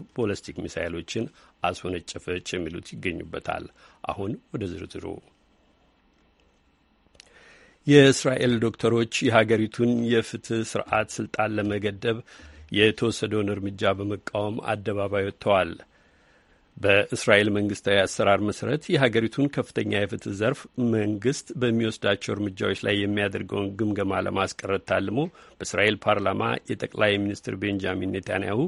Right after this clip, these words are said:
ቀኝ አጥባቂ ጥምረት ያጸደቀውን ህግ በመቃወም የእስራኤል ሐኪሞች ዛሬ ለሃያ አራት ሰዓታት የሚቀጥል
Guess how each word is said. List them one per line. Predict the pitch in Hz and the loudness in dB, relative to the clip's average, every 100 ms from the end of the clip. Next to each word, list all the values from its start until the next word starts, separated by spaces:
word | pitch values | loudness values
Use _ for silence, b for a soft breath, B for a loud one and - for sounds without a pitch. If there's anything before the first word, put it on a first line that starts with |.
| 175 B B - | -4 B B -2
ቀኝ | - 143 127 | 6 8 6
አጥባቂ | 107 - 104 95 - 101 | 4 2 2 2 0 -8
ጥምረት | - 98 98 - | -6 0 0 0
ያጸደቀውን | 104 101 101 95 90 101 95 | -2 0 -4 -6 -6 -4 -2
ህግ | 113 101 98 | -4 -6 -6
በመቃወም | 98 92 - 110 147 160 B B | -6 -6 -2 0 0 -4 B B
የእስራኤል | - - 95 104 | -12 2 4 4
ሐኪሞች | 101 110 107 123 170 - 123 | 2 -4 -2 -2 -2 -6 2
ዛሬ | 117 101 110 - | 4 4 0 -2
ለሃያ | 160 123 107 | -4 0 2
አራት | 95 90 | 2 0
ሰዓታት | - 92 - 101 104 | -2 -2 2 0 0
የሚቀጥል | - 110 101 - 104 - 160 | -4 -4 -4 -6 -8 -2 -2